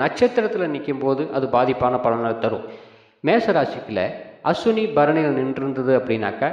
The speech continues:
கட்டாயம் நல்ல பலனை தரும் அப்படின்னு சொல்லலாம். ஏன்னா, இந்த அஸ்வினி கேதுவோட நட்சத்திரம், பரணி சுக்கிரனோட நட்சத்திரம்னு சொல்லுவாங்க.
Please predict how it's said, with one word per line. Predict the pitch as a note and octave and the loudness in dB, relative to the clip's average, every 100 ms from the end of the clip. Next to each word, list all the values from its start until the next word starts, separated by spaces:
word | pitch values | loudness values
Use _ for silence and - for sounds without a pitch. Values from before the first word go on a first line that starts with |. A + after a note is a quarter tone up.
| - | 0
கட்டாயம் | C3+ - C#3+ D3 B2 | -2 2 0 2 0
நல்ல | C3 | 0
பலனை | B2 A2+ B2 | 0 0 0
தரும் | B2 A#2+ C3+ | 0 0 0
அப்படின்னு | A#2 C3 - | 0 -4 -2
சொல்லலாம். | G#2+ F2 - - - _ _ _ _ _ _ _ _ _ _ _ _ _ _ _ _ _ _ _ _ _ _ _ _ _ _ _ _ _ _ _ _ _ _ _ _ _ - | -4 -4 -10 -18 -20 _ _ _ _ _ _ _ _ _ _ _ _ _ _ _ _ _ _ _ _ _ _ _ _ _ _ _ _ _ _ _ _ _ _ _ _ _ -2
ஏன்னா, | C#3 C3 A#2 F#3 - - | 2 2 2 0 -2 -6
இந்த | F3+ D#3 | 2 2
அஸ்வினி | F3 A#3 E3+ | 4 0 0
கேதுவோட | C#3+ C#3+ C#3 B2 | 2 4 4 2
நட்சத்திரம், | A#2+ B2 A#2+ A#2+ A#2+ | -2 -4 -4 -4 -2
பரணி | B2 B2+ C3 C#3 | 2 2 2 -2
சுக்கிரனோட | C3+ - C3+ A#2+ A2 | -6 -2 0 0 0
நட்சத்திரம்னு | G#2 - G2+ G#2 C#3 - | -2 -6 -8 -8 -6 -4
சொல்லுவாங்க. | A#2 G2 - | -4 -2 -4